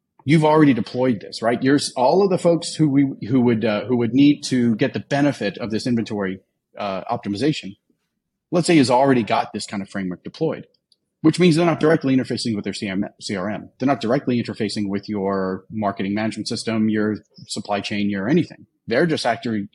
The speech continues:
intera-, interacting. Think of it like Slack.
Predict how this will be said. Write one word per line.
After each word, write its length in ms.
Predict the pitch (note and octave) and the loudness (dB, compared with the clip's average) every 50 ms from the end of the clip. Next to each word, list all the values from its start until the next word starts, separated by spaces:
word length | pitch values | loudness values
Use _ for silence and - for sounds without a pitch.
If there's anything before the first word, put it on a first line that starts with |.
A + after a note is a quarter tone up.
| - C3+ | -10 -8
intera-, 400 | B2 A2 A#2+ A#2 G#2+ G#2+ - - | -6 -4 -4 -2 -2 -4 -4 -6
interacting. 600 | C#3 A2 - A#2 G#2+ G#2+ G#2+ - A2 G#2+ G#2 - _ _ _ _ _ _ _ _ - A#2+ C#3 D3+ B2+ - - - - - | -6 -4 -2 -2 -2 -2 -2 -2 -2 -4 -4 -4 _ _ _ _ _ _ _ _ -8 -8 -6 -8 -8 -12 -12 -12 -6 -4
Think 140 | D3+ B2+ | -2 -2
of 60 | C3+ A#2 | -2 -2
it 140 | G#2 - | -2 -4
like 140 | - G2+ F#2+ - | -4 -6 -6 -6
Slack. 400 | - - - F#2 F2+ D2+ - | -8 -10 -8 -8 -8 -10 -12